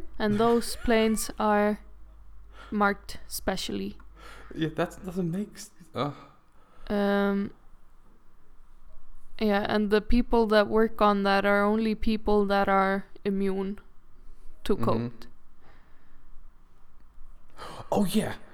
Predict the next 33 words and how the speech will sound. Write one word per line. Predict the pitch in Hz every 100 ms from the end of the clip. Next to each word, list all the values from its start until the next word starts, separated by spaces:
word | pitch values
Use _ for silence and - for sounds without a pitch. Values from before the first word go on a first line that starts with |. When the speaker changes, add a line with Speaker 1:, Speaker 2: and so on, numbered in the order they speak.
| -
Speaker 2:
Oh, | -
yeah, | 175 165
they | 123
also | - 160 175
have | 151
a |
new | 147 151
thing. | 131 101 104 - -
When | 127 131
you | 151
don't | 151 170 175 -
buy | 170
the | 143
tickets, | - 110 107 -
you | 123
book | - 170 -
the | -
tickets. | - 98 - - -
You | 123
don't | 135 135 -
pay, | - 151 - - -
pay, | 147 -
and, | 104
uh, | 120
buy, | 120 151 156
buy | - - 143
them | 139 110
until, | 113 123 139
like, | 123 123 117
right | 143 151
before | 127 - 143
the | 107
flight. | 117 90 -